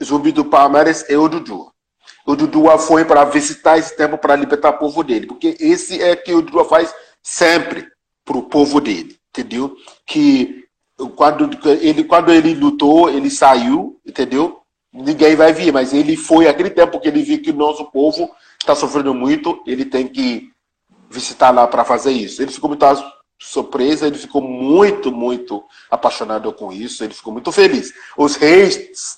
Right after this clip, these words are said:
que tá com ele, tá bem, ainda tá mandando esse foto, mostrando esse foto pro povo deles aqui. Porque ele tá bem, aquele tempo foi com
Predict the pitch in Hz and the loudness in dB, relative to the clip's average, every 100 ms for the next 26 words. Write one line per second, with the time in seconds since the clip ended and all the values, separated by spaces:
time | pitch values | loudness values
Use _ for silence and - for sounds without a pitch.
0 | - 156 156 151 147 135 139 165 - 143 | -12 -4 2 2 2 0 0 0 2 2
1 | 131 123 120 - - 120 147 160 - 156 | 4 0 -4 -16 -2 0 4 4 4 4
2 | 147 139 151 156 147 151 143 143 156 156 | 4 4 4 2 -2 -2 2 2 2 -2
3 | 151 151 143 - 151 - 143 139 156 156 | -2 -4 -6 -4 -4 -4 -4 -2 -2 0
4 | 147 156 160 165 - 101 - _ _ - | 0 0 0 0 0 -10 -20 _ _ -8
5 | 165 208 202 202 202 180 165 160 160 143 | -2 4 4 4 2 4 4 4 2 0
6 | 208 214 175 143 - - - - - 139 | -2 -2 0 0 -2 -6 -18 -18 -2 2
7 | 147 143 139 127 | 2 -2 -8 -10